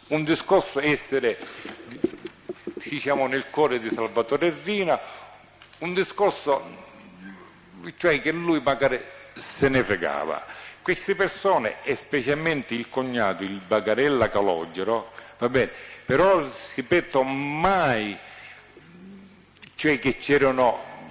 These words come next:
idee bellicosi, nel senso, no, e, eh, no, cioè, si aspettava che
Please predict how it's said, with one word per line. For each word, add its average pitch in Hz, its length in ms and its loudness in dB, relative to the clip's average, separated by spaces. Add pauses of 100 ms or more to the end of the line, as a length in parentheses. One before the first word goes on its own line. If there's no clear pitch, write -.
(120)
idee 139 760 4 (380)
bellicosi, 127 1080 6
nel 123 160 4
senso, 127 560 2
no, 127 260 8
e, 123 320 2 (260)
eh, - 440 -8 (280)
no, 175 460 -2 (380)
cioè, 151 340 -6 (280)
si 139 160 -6
aspettava 151 640 -2
che 117 180 -4